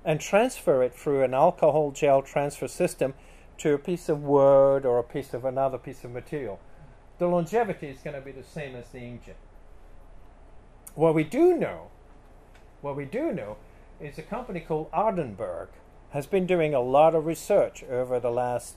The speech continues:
probably eight to ten years on the archival quality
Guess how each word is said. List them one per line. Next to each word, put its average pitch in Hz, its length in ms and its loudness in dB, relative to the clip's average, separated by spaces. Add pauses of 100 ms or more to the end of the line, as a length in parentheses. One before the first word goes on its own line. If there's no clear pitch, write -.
(140)
probably 139 400 -4
eight 143 220 -2
to - 100 -14
ten 151 320 -6
years 107 380 -6 (600)
on 147 220 -2
the 147 100 -6
archival 180 880 -6
quality 127 640 -8